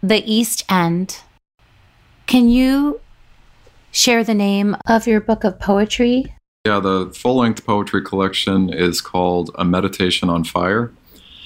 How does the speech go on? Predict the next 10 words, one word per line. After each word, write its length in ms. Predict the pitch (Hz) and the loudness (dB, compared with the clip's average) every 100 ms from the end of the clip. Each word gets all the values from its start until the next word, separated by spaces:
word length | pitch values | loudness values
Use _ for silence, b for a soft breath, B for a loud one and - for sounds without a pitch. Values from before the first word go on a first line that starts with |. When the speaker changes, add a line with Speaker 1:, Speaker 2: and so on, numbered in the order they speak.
| B B B - - - | B B B -12 -12 -6
Speaker 2:
And 540 | 98 95 95 92 92 87 - - - - | -2 2 2 2 0 0 -2 -2 -6 0
I'm 140 | 110 | 2
really 180 | 156 110 | 4 2
proud 260 | - 101 95 | 0 0 0
of 60 | |
that 140 | 90 82 | -2 -2
poetry 360 | 90 85 - | -4 -4 -6
collection, 420 | - 85 82 - 85 | -8 -6 -4 -2 -2
actually. 440 | 82 - 87 85 | -2 -2 -2 0
That's, 500 | 87 - - - | 0 -2 -6 -8